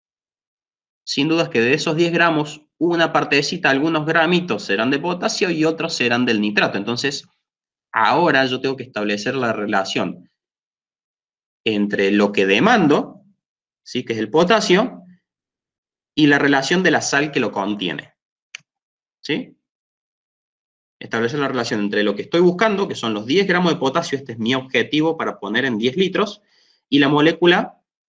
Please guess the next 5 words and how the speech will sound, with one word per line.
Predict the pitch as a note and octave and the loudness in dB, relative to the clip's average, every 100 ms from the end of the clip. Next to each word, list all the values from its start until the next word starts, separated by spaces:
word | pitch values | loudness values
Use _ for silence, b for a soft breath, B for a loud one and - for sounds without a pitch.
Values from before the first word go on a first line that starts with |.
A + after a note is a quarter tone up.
| _ - | _ -4
completa. | A2+ A2+ A2+ G2 F2 | -2 0 0 0 -2
Entonces, | A#2 B2+ D#3 | -6 -6 -2
¿qué | G3+ | 4
digo? | G3+ F3 G#2 E2+ - _ _ _ _ _ _ _ _ _ _ _ | 6 6 4 2 -6 _ _ _ _ _ _ _ _ _ _ _
Bueno, | G3+ G#3 C#3 - _ | 0 2 2 -4 _